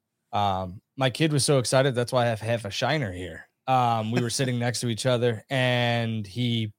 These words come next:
I knew it was coming, but normally I don't let him stay up. And, uh, he was up pretty late last night and saw it and literally gave me an elbow to the side of my head while we were watching the show. But,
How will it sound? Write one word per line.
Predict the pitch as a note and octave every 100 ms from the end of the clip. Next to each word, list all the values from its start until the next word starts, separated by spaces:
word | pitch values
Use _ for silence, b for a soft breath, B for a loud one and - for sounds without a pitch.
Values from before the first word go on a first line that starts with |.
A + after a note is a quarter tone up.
| -
I | B2 C3+
knew | C3 A2+
it |
was | G2+ -
coming, | B2+ B2+ B2+ B2+ A#2 _
but | G#2 G2+
normally | A2+ A2+ A2
I | A2
don't | G#2+
let | G#2+ G#2
him | G#2
stay | G2 - G2 G2+
up. | A2+ A2+ _ _ _ _ _ _ _ _
And, | G2 G2+ G2 G2 F#2+ F#2+
uh, | G2 F#2+ F#2+
he | G#2
was | G#2+ G#2
up | A2+ -
pretty | A#2
late | G#2+ G#2
last | G#2 G#2+ -
night | G#2+ A2
and | A2+
saw | - A2 G#2+ G2+
it |
and | G#2 G2 G2 G2+ A2+
literally | A#2+ G#2+ G#2 G#2 G2 _ _
gave | A#2+ A2
me | G#2+
an | G#2+
elbow | G#2 G2+ G2+
to | G#2
the |
side | - A#2 G#2
of |
my | G2+
head | A2 D3+ D3+
while | B2+ A2+
we |
were | A#2
watching | A#2 A2+ A2+
the | G#2+
show. | - C#3+ C#3
But, | A#2 A#2+